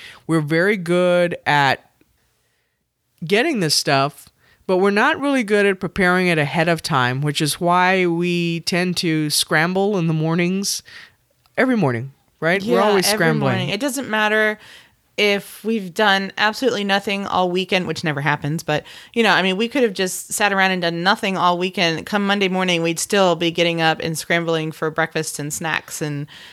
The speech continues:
Speaker 2: you know, what are we gonna make for dinner? At, at four thirty, I'm thinking, "Oh, what am I gonna do for dinner?" You know,
Speaker 1: Mm-hmm.
Speaker 2: every single time.
Speaker 1: Yeah, and I just had lunch last week with a friend of mine who's,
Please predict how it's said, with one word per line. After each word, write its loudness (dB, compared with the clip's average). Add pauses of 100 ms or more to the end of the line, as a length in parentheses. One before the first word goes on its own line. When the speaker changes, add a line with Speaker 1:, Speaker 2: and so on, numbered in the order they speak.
(100)
Speaker 2:
you -4
know, 2
what 4
are 4
we 2
gonna 0
make -4
for -10
dinner? 2
At, -2
at -2
four 2
thirty, 2
I'm 0
thinking, -4
"Oh, 2
what 0
am -4
I -2
gonna -2
do -4
for -8
dinner?" -2
You 0
know, -2 (100)
Speaker 1:
Mm-hmm. -2 (120)
Speaker 2:
every 0
single -4
time. -4 (100)
Speaker 1:
Yeah, 2
and 2
I 4
just 2
had 0
lunch 2 (440)
last 2
week 0
with 2
a -2
friend 0
of -2
mine 2
who's, 0